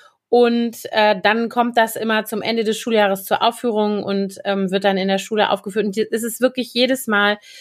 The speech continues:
super toll. Und das fällt jetzt flach und es wird auch nicht nachgeholt werden können, sondern weil nächstes Jahr sind dann ja die anderen Fünftklässler dran. Die machen jetzt grad solche Videos, wo sie, ähm, ihre Rollen noch mal so ein bisschen, sollten sie so kleine Monologe schreiben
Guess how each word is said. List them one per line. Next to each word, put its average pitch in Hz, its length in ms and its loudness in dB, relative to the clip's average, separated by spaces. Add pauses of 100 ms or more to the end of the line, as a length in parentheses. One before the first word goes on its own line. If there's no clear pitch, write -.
(220)
super 226 540 2
toll. 170 400 0 (320)
Und 285 240 2 (140)
das 208 200 0
fällt 170 240 0
jetzt 202 180 -4
flach 311 300 -2
und 208 160 0
es 190 100 -8
wird 202 200 -4
auch - 160 -6
nicht 190 200 -6
nachgeholt 262 680 0
werden 254 320 2
können, 269 340 -2
sondern 214 460 0
weil 208 160 4
nächstes 220 260 -4
Jahr 220 140 0
sind 208 100 -4
dann 202 140 2
ja 202 100 0
die 196 160 -2
anderen 247 240 2
Fünftklässler 196 600 -2
dran. 196 360 -4 (560)
Die 233 80 -4
machen 233 220 2
jetzt 226 320 2
grad 233 240 0
solche 226 380 0
Videos, 262 800 0
wo 220 140 0
sie, 214 400 -4
ähm, 208 640 -6
ihre 208 220 0
Rollen 247 720 4
noch 233 200 -6
mal 233 220 0
so 226 60 -2
ein 220 100 -4
bisschen, 226 260 -6
sollten 196 280 0
sie 185 120 -4
so 190 80 0
kleine 190 280 0
Monologe 196 520 2
schreiben 220 640 -2